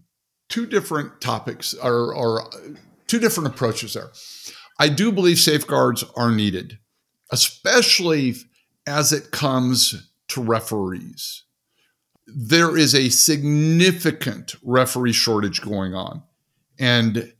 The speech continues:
it is driven primarily, my understanding is driven primarily by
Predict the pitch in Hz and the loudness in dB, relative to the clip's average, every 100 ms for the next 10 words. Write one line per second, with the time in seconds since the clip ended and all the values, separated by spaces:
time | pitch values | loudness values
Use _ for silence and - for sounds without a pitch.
0 | _ _ 147 135 131 113 113 104 131 135 | _ _ 0 4 4 2 -4 -6 -4 2
1 | 175 160 151 - - 147 147 143 135 120 | 2 2 0 -2 2 4 4 4 4 2
2 | 107 110 120 123 117 - 131 107 92 92 | 2 2 2 2 0 0 0 0 -2 -4
3 | - 123 117 113 - 113 110 113 123 135 | -2 -2 0 -2 -2 -2 0 2 4 4
4 | 131 113 104 90 113 107 107 110 | 4 2 0 0 2 4 2 2